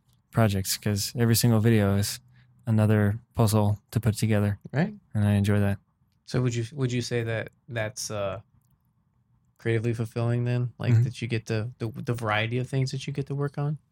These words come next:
Speaker 1: Yeah. I think the combination of meeting and learning from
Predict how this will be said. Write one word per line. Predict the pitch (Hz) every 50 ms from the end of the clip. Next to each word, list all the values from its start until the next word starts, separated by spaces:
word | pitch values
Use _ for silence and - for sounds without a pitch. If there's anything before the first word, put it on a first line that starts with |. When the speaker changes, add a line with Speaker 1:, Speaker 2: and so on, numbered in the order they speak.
| _ _
Speaker 1:
Yeah. | 139 131 - - - - _ _ _ _ _ - -
I | 127
think | 117 - 123 110 113 - - - _ _ _ _ _ _ _ _ _ _ _
the | - 117
combination | - 123 123 120 120 117 107 - 117 117
of | 113 110 101 101 - - - _ _ _ _ _ _ -
meeting | 120 117 113 110 113 117 113 113 113 113 110 117 - -
and | 113 110 107
learning | 110 110 110 110 104
from | - - 110 104 104 107 104